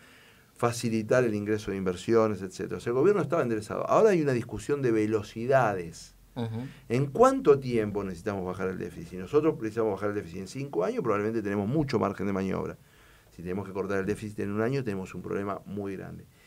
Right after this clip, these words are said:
Speaker 1: Eso es lo que va a negociar y lo que corresponde negociar Duhovne. Ahora, diga, déjeme que diga una cosa mía. Yo creo que los argentinos tenemos que asumir esto, construir una economía competitiva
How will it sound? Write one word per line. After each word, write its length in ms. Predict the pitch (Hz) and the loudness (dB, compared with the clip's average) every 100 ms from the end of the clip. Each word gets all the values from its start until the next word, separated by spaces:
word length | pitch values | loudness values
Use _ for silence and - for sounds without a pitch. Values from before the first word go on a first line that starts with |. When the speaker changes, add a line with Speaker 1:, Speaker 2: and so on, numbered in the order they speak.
| - - - | -20 -14 0
Speaker 1:
Eso 240 | 190 190 | 2 4
es 40 | 160 | 6
lo 120 | 123 | 6
que 80 | 113 | 6
va 100 | 120 | 6
a 40 | |
negociar 680 | 117 104 95 110 113 117 - - | 4 0 0 4 4 4 -2 -12
y 60 | 95 | -6
lo 120 | 95 | -6
que 60 | 90 | -4
corresponde 340 | 92 107 107 | -2 0 0
negociar 260 | 98 92 101 | -2 -2 -4
Duhovne. 360 | 95 - 95 | -4 -8 -2
Ahora, 220 | 113 156 156 | 4 4 4
diga, 240 | 185 196 - | 2 -6 -6
déjeme 380 | 147 170 165 139 | -6 -2 0 2
que 100 | 120 | 4
diga 200 | 131 123 | 4 4
una 140 | 110 | 2
cosa 320 | 117 131 127 | -2 -4 -6
mía. 480 | - 120 110 85 80 - - - - - - - - - - - - - | -2 2 2 0 -4 -10 -20 -20 -20 -20 -20 -20 -20 -20 -20 -20 -20 -6
Yo 180 | 196 208 | -2 6
creo 140 | 220 | 6
que 60 | 175 | 6
los 120 | 135 | 2
argentinos 400 | 117 123 156 156 | -2 -2 -2 -2
tenemos 340 | 120 127 135 | -2 -2 -4
que 120 | 131 | -2
asumir 600 | 104 - 104 113 127 131 - | -2 -2 -2 0 0 -4 -8
esto, 500 | 92 85 - 101 - - | -10 -10 -12 -14 -14 -4
construir 640 | 139 135 - 151 156 123 107 | 2 2 0 0 2 2 -2
una 140 | 98 | -4
economía 760 | 98 101 107 113 98 82 85 - _ _ _ _ _ _ - | -4 -2 0 -2 -4 -6 -12 -20 _ _ _ _ _ _ -4
competitiva 960 | 101 98 98 101 110 139 131 101 78 | -2 0 -2 -2 -4 0 0 0 -4